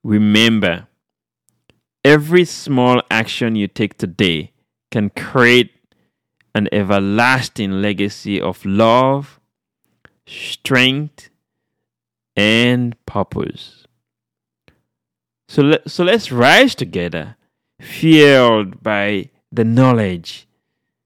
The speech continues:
that our lives have a profound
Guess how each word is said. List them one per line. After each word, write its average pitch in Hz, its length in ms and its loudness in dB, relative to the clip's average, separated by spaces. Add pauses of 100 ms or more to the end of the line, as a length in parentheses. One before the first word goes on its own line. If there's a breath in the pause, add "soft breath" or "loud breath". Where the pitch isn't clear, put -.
(640)
that 113 120 -2
our 98 240 0
lives 113 560 -2
have 98 640 -6 (440)
a 110 60 -6
profound 117 1120 -4